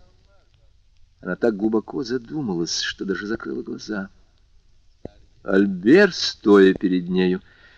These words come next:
смотрел на нее с той сыновней любовью, которая бывает особенно нежна и проникновенна, когда мать еще молода и красива. Увидав, что она закрыла глаза, и прислушавшись к ее ровному дыханию,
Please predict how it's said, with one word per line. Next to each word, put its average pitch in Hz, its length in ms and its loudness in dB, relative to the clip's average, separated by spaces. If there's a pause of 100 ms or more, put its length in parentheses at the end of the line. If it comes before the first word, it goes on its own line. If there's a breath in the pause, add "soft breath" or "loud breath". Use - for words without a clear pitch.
(120 soft breath)
смотрел 196 580 4
на 190 60 4
нее 180 240 6
с - 120 -4
той 190 300 10
сыновней 156 720 4
любовью, 117 840 4
которая 98 340 -2
бывает 107 300 4
особенно 139 400 0
нежна 131 560 6
и 135 60 6
проникновенна, 98 840 2
когда 85 240 -6
мать 95 240 0
еще - 280 -8
молода 98 420 -2
и 147 80 -4
красива. 127 640 -10 (1120)
Увидав, 98 380 2
что - 160 -4
она 101 160 4
закрыла 104 360 4
глаза, 95 560 4
и 82 140 -4
прислушавшись - 760 -6
к - 80 -14
ее 147 160 0
ровному 135 400 0
дыханию, 110 520 -6